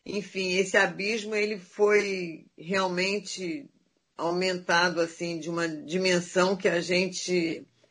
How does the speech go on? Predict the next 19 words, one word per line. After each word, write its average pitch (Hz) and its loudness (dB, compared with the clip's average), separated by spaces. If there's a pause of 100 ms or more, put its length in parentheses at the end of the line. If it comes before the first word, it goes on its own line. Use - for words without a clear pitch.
(680)
vai 185 8
ver 175 2
isso, 185 0 (520)
sei 180 2
lá, 160 2
nem 156 -4
sei 175 -4
quando, 160 -4 (460)
que 175 0
geração 165 4
a 170 2
gente 170 -2
vai 160 2
ver 160 2
esse 165 -4
resultado 160 0
triste, - -4
infelizmente, 160 -2
infelizmente. 147 -4